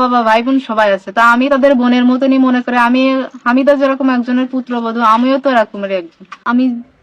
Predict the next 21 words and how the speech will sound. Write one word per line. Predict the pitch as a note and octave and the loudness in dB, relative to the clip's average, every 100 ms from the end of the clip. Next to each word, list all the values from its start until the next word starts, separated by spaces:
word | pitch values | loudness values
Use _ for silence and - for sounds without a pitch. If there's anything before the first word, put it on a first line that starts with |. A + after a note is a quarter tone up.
| _ _ | _ _
কি | D4 A#3+ | -6 0
জানা | C4 B3+ B3+ | 4 4 2
মতে | B3+ B3+ A#3+ | 0 -2 0
আমার | B3 B3 | 0 2
মা | A3+ A#3 | 2 0
বাবা | A#3 A3+ G#3+ | -2 -4 -2
ভাইদের | G3+ G#3 B3 A#3+ | -2 -2 -2 -2
এইসব | A#3 B3 B3 | -2 -4 -8
কাজে | B3+ B3 C4 C4 A#3+ _ _ - | -6 -2 0 -2 -6 _ _ -14
করার | B3+ B3+ A#3 | -10 -10 -10
জন্য | B3+ C4 | -14 -12
সাহায্য | A#3+ A3+ A3 C4 | -10 -10 -10 -10
করতে | C#4 - C4+ | -10 -10 -10
পারি? | B3 G#3 F#3+ _ _ _ _ | -8 -8 -14 _ _ _ _
কখনোই | C4 B3+ _ B3+ B3 G#3+ | -10 -10 _ -10 -10 -10
না। | G3 G3+ | -8 -6
আর | A#3+ B3+ - | -8 -10 -8
আমি | A#3 B3+ C4+ | -4 -2 0
একজন | C4 A#3+ C4 B3+ | -2 -2 0 0
মেয়ে | A#3 A#3 | 0 -2
মানুষ, | A3+ B3 | -4 -6